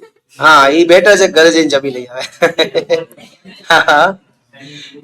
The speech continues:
ઓકે, ચાલો હવે જોઈએ છીએ આગળની વાત.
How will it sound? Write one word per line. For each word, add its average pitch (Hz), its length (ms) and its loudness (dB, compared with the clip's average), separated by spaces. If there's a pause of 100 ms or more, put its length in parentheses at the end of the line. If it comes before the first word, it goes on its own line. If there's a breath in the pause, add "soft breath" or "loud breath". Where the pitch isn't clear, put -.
(760)
ઓકે, 170 420 4 (1000)
ચાલો 165 220 4
હવે 214 160 4
જોઈએ 226 200 4
છીએ 214 180 -4 (1080)
આગળની 214 280 2
વાત. 214 200 4